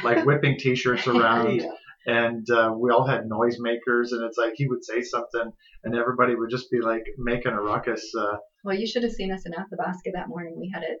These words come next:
Speaker 2: T-shirt slingshot, so President Facina was slinging T-shirts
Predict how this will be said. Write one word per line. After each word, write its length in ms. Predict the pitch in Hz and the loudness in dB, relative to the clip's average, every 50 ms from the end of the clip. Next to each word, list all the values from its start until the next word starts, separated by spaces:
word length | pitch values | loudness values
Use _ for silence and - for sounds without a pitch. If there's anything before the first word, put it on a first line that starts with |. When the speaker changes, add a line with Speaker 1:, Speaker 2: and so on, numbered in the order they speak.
| - _ | -12 _
Speaker 2:
T-shirt 380 | - - 185 185 - - 160 - | -10 -10 -8 -8 -6 -8 -8 -10
slingshot, 640 | - - - 165 170 170 - - 160 156 156 - - | -10 -12 -10 -8 -6 -4 -4 0 0 0 0 -2 -4
so 460 | - - 160 165 160 - - - - _ _ | -6 -4 -2 -2 0 -2 -4 -6 -10 _ _
President 380 | - 190 185 185 180 175 - - | -4 -4 -2 -2 -4 -6 -6 -10
Facina 460 | 175 - - 175 170 170 175 170 165 | -12 -10 -10 -8 -6 -6 -6 -4 -2
was 340 | 165 165 170 165 - - - | -2 -2 -4 -4 -8 -14 -12
slinging 520 | 180 175 175 175 170 165 165 165 165 165 - _ - | -8 -6 -6 -4 -4 -6 -6 -8 -10 -12 -14 _ -8
T-shirts 540 | - 190 185 185 - 175 170 170 175 - | -6 -6 -4 -2 0 0 0 0 -2 -8